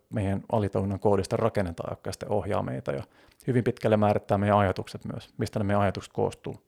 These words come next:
se alitajunnan ohjelmointi. Noin seitsemän ekaa vuotta elämästä. Se ympäristö, missä sä oot ollut, se määrittää hyvin pitkälle sen,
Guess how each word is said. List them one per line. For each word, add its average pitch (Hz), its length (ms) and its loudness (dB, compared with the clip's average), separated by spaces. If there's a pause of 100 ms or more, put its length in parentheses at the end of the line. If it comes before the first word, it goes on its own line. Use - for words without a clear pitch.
(120)
se - 120 -8
alitajunnan 101 480 0
ohjelmointi. 101 500 -8 (960)
Noin 120 120 0
seitsemän 104 420 2
ekaa 95 280 0
vuotta 92 300 -6 (180)
elämästä. 98 420 -8 (580)
Se - 100 0
ympäristö, 110 480 4
missä 101 220 -6
sä - 60 -2
oot - 160 -4
ollut, 95 280 -6 (260)
se 117 100 -4
määrittää 101 380 0
hyvin 101 180 0
pitkälle - 360 -4
sen, 107 260 -6